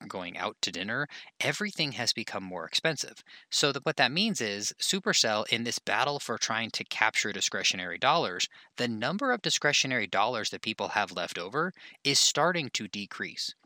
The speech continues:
Because we are spending more money on groceries, we are spending more money on clothing.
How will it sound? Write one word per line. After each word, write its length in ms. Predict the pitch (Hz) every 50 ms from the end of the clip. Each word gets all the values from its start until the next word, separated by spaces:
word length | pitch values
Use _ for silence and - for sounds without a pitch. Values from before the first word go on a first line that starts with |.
| _ _ _ _
Because 400 | - 113 101 - - 143 143 -
we 140 | 127 127 127
are 140 | 120 127 123
spending 500 | - - - 151 190 214 - 87 90 90
more 140 | 98 104 92
money 280 | 90 90 82 82 90
on 300 | - - 117 143 160 160
groceries, 560 | 123 - 82 78 - - - - - - - 107
we 140 | 110 113
are 100 | 120 139
spending 320 | 139 - - 127 120 110 104
more 160 | 101 101 98
money 180 | 95 95 95 92
on 120 | 87 87
clothing. 380 | - - - 98 85 - -